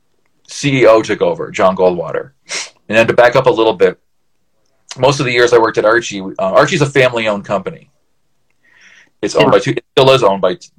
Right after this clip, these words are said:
Speaker 1: run by the two families, original families. Um, in two thousand eight, both of the members, um,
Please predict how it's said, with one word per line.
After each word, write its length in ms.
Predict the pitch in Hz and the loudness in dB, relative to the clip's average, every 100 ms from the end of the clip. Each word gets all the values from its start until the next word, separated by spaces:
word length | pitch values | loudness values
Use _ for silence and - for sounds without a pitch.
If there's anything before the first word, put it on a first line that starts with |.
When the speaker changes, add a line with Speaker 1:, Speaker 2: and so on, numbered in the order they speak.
| _ - | _ -6
Speaker 1:
run 220 | 98 95 | -4 0
by 140 | 95 | -2
the 80 | 87 | -4
two 180 | - 101 | -10 -8
families, 580 | - 92 87 90 87 82 | 0 0 0 -4 -6 -6
original 360 | 95 90 85 | -6 -4 -6
families. 540 | - 95 90 78 78 - _ _ _ _ | 0 0 0 -2 -10 -12 _ _ _ _
Um, 340 | 95 92 87 85 _ - _ _ - | 2 4 2 -4 _ -20 _ _ -8
in 120 | 104 | -4
two 120 | - | 0
thousand 320 | 143 131 123 | 4 4 4
eight, 320 | 127 139 120 _ | 2 2 0 _
both 380 | 95 107 117 - | 0 2 2 2
of 140 | 104 | 0
the 80 | 101 | 0
members, 580 | 104 110 104 92 90 - | 0 0 0 -2 -2 -4
um, 460 | 92 87 85 85 | -2 -2 -4 -8